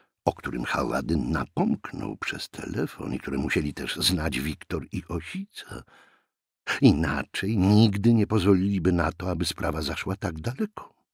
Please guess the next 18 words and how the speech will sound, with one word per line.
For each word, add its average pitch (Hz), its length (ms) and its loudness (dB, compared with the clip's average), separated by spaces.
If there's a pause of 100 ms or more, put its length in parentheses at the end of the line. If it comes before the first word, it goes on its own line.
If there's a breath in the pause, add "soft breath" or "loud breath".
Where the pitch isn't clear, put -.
(600)
Bartłomiej 202 460 2
sięgnął 175 420 -2
po - 180 -8 (120)
telefon, - 680 -10 (1120 loud breath)
a 104 80 -2
potem 101 200 -2
położył 67 760 2
go 64 160 -6
na 67 200 -8
stole - 400 -4
i 107 80 -2
przesunął 98 460 0
w - 60 -8
kierunku 78 400 -4
prokuratorki, - 960 -8
zerknąwszy - 720 0
na - 120 -6
wyświetlacz. - 600 -10